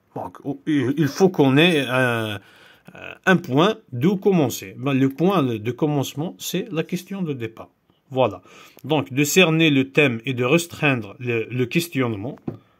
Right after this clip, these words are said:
Voilà. Ici, donc, on a le point de départ, euh, d'une recherche. C'est bon, c'est la question de départ. Le, le, ce deuxième point, qu'est-ce qu'il veut dire ?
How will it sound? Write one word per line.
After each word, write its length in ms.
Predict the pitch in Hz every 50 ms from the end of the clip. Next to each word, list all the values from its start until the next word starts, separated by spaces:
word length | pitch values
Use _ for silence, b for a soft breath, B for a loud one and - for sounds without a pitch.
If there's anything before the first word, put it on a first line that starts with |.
| b b b _ _ -
Voilà. 420 | 110 113 117 107 95 90 - - _ _
Ici, 460 | - 147 143 - - 175 208 - - _ _ _ _ _ _ _ _ _ _ _ _ _ _ _ _ _ _ _ _ _ -
donc, 380 | 120 127 160 170 170 - _ _ _ _ _ _ _
on 160 | - 127 131
a 80 | 151 160
le 100 | 147 147
point 200 | 147 147 160 170
de 140 | 139 117 113
départ, 460 | 107 110 131 131 135 - 156 156 143
euh, 220 | 110 104 101 98
d'une 200 | 98 120 139 139
recherche. 540 | 127 127 120 - - - 92 - - - _ _ _ _ _ _ _ _ _ _ _ _ _ _ _ _ _ _ _ _ _ _ _ _ _ _ _ _ _ _ _ _
C'est 180 | - - 143
bon, 140 | 127 101 95
c'est 120 | 90 - 120
la 100 | 120 113
question 360 | 143 143 - - 139 139 120
de 60 | 101
départ. 320 | 98 113 110 - 107 104 b b b b b b b - - _ _ _ _ _ _ -
Le, 160 | 120 117 107
le, 320 | 104 107 117 123 - 107
ce 160 | - - -
deuxième 440 | 147 131 143 175 156 143 175 190 180
point, 320 | 180 - 135 160 196 196 - _ _ _ -
qu'est-ce 180 | 156 151 -
qu'il 160 | - 165 147
veut 140 | 135 139 135
dire ? 220 | 113 98 95 90